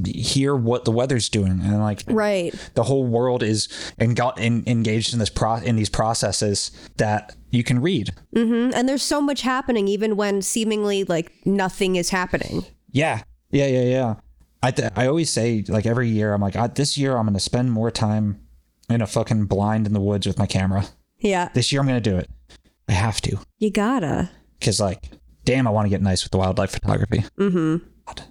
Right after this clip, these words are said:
Speaker 1: that'd be so tight. 'cause I don't wanna, <sighs> I know I should hunt again if I'm gonna eat meat, you know?
Speaker 2: Mm-hmm.
Speaker 1: It's the ethical decision. I fucking hate killing things, though.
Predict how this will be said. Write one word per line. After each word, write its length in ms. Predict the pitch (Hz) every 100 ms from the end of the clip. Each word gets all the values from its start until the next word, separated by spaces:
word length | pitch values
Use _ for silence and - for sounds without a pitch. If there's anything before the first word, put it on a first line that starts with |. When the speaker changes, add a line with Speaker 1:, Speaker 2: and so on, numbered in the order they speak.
| _
Speaker 1:
that'd 120 | - -
be 80 |
so 180 | - 107
tight. 300 | - 95 98 - - - _ _ _ _ -
'cause 120 | -
I 40 | 170
don't 100 | 190
wanna, 300 | 185 143 - - - - - - - -
<sighs> 420 | - 80 - -
I 60 | 131
know 160 | 175
I 40 | 185
should 300 | - 123 104
hunt 260 | 110 104 - - - -
again 380 | 120 113 113 104 - - -
if 140 | 113 110
I'm 120 | 110
gonna 160 | 107 104
eat 160 | 104
meat, 320 | 95 98 95 - - - -
you 140 | 113
know? 220 | 113 107 -
Speaker 2:
Mm-hmm. 460 | 220 202 170 - - _ -
Speaker 1:
It's 160 | 127
the 160 | - 117
ethical 420 | 117 120 117 107
decision. 560 | 104 95 104 95 104 98 - - - - -
I 80 | -
fucking 580 | - - 113 - 117
hate 500 | 92 - 104 95 -
killing 300 | - 95 95
things, 280 | 101 107 104
though. 240 | 113 110